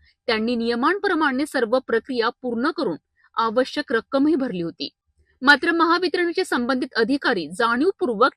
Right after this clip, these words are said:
टाळाटाळ करीत होते. या संदर्भात दोषी अधिकाऱ्यांवर गुन्हे दाखल व्हावेत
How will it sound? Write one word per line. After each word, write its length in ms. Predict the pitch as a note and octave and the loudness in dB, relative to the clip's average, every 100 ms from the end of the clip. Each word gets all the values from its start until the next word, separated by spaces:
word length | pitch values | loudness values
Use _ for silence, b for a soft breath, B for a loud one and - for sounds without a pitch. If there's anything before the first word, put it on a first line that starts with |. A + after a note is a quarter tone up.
| - | 6
टाळाटाळ 440 | A3+ A3 A#3 C4+ | 8 8 4 0
करीत 240 | C#4 G3 F3 | 0 -4 -4
होते. 260 | D#3+ C3+ - _ _ _ _ - | -8 -8 -10 _ _ _ _ -6
या 180 | G3+ G#3+ | -2 -2
संदर्भात 460 | A3+ G3 B3 F#3 - | -2 0 2 0 -2
दोषी 360 | G3+ B3+ - G4 | -2 -2 2 0
अधिकाऱ्यांवर 680 | A#3 G#3 A3 A#3+ C#4 G3 | 0 -2 0 2 2 0
गुन्हे 380 | F3 A3 A#3 C#4+ | -2 -4 -2 -2
दाखल 320 | F4+ D#4+ F4 | 0 -2 -2
व्हावेत 320 | D4 A3 - | 0 -2 -2